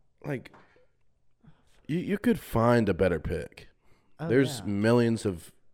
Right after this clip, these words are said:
Speaker 1: actors and actresses out there.
Speaker 2: William Dafoe. That looks just like her.
Speaker 1: <laughs>
Speaker 2: I'm not even kidding. We're gonna put up a s-, you're gonna put up a side by
Speaker 1: Side by
Speaker 2: side.
Speaker 1: side?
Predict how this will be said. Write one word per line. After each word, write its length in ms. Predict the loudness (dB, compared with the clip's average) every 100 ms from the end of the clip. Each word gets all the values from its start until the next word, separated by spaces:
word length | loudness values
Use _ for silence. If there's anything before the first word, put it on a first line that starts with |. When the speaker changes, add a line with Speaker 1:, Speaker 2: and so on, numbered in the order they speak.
| _ -8
Speaker 1:
actors 680 | -6 -4 -4 -4 -8 -14 -10
and 100 | -8
actresses 500 | -6 -8 -10 -8 -4
out 180 | -4 -4
there. 300 | -4 -4 -6 -12 _ _ _ _ _ _ _ _ -20 _ -12
Speaker 2:
William 360 | -8 -6 -6 -10
Dafoe. 480 | -12 -10 -10 -12 -16 -14
That 80 | -12
looks 200 | -12 -18
just 320 | -16 -16 -14
like 200 | -16 -18
her. 120 | -14 -6 -4 -4 -6 -8
Speaker 1:
<laughs> 540 | -14 0 2 2 0
Speaker 2:
I'm 140 | -2
not 120 | 2 -2
even 180 | 0 -2
kidding. 360 | -4 -2 -4
We're 80 | -2
gonna 180 | -4 -2
put 200 | -2 -2
up 120 | -4
a 40 |
s-, 160 | -8 -12
you're 140 | -8 -6
gonna 80 | -4
put 140 | -6
up 100 | -6 -8
a 40 |
side 280 | -10 -10 -8
by 100 | 0
Speaker 1:
Side 240 | 2 4
by 140 | 2 2
Speaker 2:
side. 380 | 2 2 2
Speaker 1:
side? 60 | 0